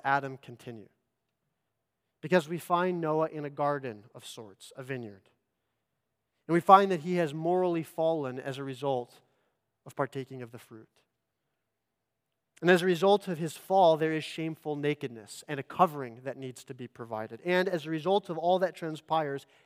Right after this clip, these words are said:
a curse is rendered, a curse that will have generational consequences. This is Genesis chapter three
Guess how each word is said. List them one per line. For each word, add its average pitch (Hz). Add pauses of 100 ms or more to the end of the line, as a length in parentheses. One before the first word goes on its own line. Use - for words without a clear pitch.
a 160
curse - (260)
is 139
rendered, 127
a 135
curse 190
that 165
will 151
have 147
generational 147 (340)
consequences. 139 (280)
This 208
is 175
Genesis 208
chapter 190
three 143